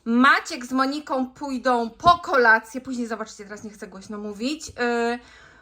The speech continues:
Wojtek jutro z rana lampki nałoży na choinkę. Ja jutro z Moniką jeszcze wybieram się w ciągu dnia przed odbiorem Maxa na zakupy do B and M. A wcześniej Monika rano jedzie na łyżwy, bo Monika u nas nocuje dzisiaj.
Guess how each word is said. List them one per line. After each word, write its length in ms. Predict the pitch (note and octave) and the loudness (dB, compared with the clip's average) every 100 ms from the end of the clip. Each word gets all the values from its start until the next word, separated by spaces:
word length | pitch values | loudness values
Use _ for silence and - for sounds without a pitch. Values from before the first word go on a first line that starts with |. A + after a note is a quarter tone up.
| - | -12
Wojtek 560 | A3 D4+ F4+ - D4+ - | 4 6 6 2 -6 -4
jutro 340 | F4+ F4+ D#4 | -4 0 -2
z 80 | C#4 | 2
rana 300 | D4 C#4 C4+ | 2 2 2
lampki 460 | C4+ C#4 C4+ - C4+ | 4 2 2 -6 -2
nałoży 420 | C4 B3 B3+ B3+ | 0 2 0 0
na 140 | B3+ B3 | 0 0
choinkę. 680 | C4 A#3 A3 A3 C4 A#3+ C#4 G4 - - - | -2 -4 -6 -8 -4 0 0 0 -8 -18 -8
Ja 140 | B3+ D#4+ F#4+ | 0 2 2
jutro 200 | F#4 F4 | -2 -4
z 60 | D4+ | 0
Moniką 360 | D#4 D#4 D#4 | -2 0 -4
jeszcze 220 | D#4 D#4 | -4 -8
wybieram 400 | C#4 C4+ D4 D4 | -8 -4 -2 -2
się 360 | D#4+ D4 C4+ C4 - | -4 -4 -2 -2 -6
w 60 | C4 | -8
ciągu 260 | C#4 B3+ | -6 -4
dnia 200 | C4 C4+ | -4 -6
przed 220 | C4 C4+ | -6 -2
odbiorem 380 | C4 B3 B3+ B3+ | -2 0 2 2
Maxa 680 | B3+ C4 C4 - D#4 A#3+ A#3 - C#4 - B3+ | 4 2 0 -2 4 4 2 -8 -20 -6 0
na 320 | C4 E4 - | 4 4 4
zakupy 360 | E4+ E4 D#4+ D4+ | 0 -2 -8 -4
do 140 | C#4 | -4
B 140 | A3+ C4+ C4 | -4 -6 -4
and 120 | B3 B3 | -4 -4
M. 380 | B3 G#3+ A3+ D#4 B4+ _ _ - | -4 -2 -2 -2 -8 _ _ -8
A 100 | D4 | -8
wcześniej 320 | - F4+ D#4+ | -6 -8 -4
Monika 340 | C#4+ C#4+ C#4+ C#4+ | -4 -4 -6 -4
rano 200 | C4 B3+ | -2 -2
jedzie 320 | B3+ B3 C4 | -4 -4 -2
na 100 | B3 | 0
łyżwy, 320 | G#3+ A3 C4 | 0 -4 -6
bo 100 | A#3 | -6
Monika 300 | B3 B3 B3+ | -2 -2 -4
u 80 | B3 | -6
nas 180 | A#3+ A#3+ | -4 -4
nocuje 380 | A#3+ A#3 A3 G3+ | -6 -8 -10 -10
dzisiaj. 380 | G#3 - C#4+ | -12 -4 -2